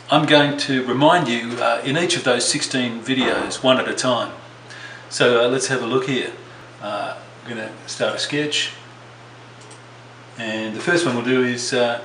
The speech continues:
C for circle. And that just starts the, uh,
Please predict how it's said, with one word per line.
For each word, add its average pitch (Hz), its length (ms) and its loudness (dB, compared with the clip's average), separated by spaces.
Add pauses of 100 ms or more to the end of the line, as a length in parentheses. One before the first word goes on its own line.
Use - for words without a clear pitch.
(240)
C 139 240 0
for - 100 -4
circle. - 560 -2 (1500)
And 101 200 -8
that 104 140 -4
just - 200 -2
starts 123 360 0
the, 110 300 -6
uh, 107 160 -4